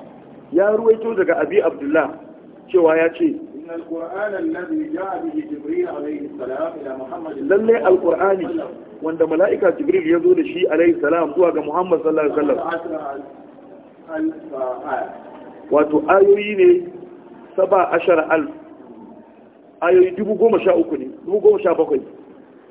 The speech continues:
Speaker 1: Ayoyi dubu goma sha bakwai ne.
Speaker 2: ملاحظة.
Speaker 1: Hmm.
Speaker 2: عدد آيات القرآن المتواترة عند المسلمين.
Speaker 1: To, amma adadin ayoyi na Qur'ani wanda suke mutawatirai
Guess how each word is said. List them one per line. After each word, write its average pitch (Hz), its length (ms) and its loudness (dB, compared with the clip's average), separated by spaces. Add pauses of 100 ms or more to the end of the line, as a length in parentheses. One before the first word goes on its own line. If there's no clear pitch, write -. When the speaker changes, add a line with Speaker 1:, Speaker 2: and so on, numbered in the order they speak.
(500)
Speaker 1:
Ayoyi 190 600 4
dubu 196 220 -8
goma 214 240 2
sha 175 140 2
bakwai 151 280 -2
ne. 120 140 -14 (1600)
Speaker 2:
ملاحظة. 185 440 -4 (420)
Speaker 1:
Hmm. 139 340 -4 (160)
Speaker 2:
عدد 226 320 -4
آيات 180 340 -2
القرآن 180 800 -6 (180)
المتواترة 151 600 -4
عند 123 280 -4
المسلمين. - 640 -4 (240)
Speaker 1:
To, 156 60 0
amma 170 300 -2
adadin 180 480 2
ayoyi 175 540 4 (680)
na 175 100 2
Qur'ani 160 500 0
wanda 143 220 -4
suke 175 240 0
mutawatirai 151 720 2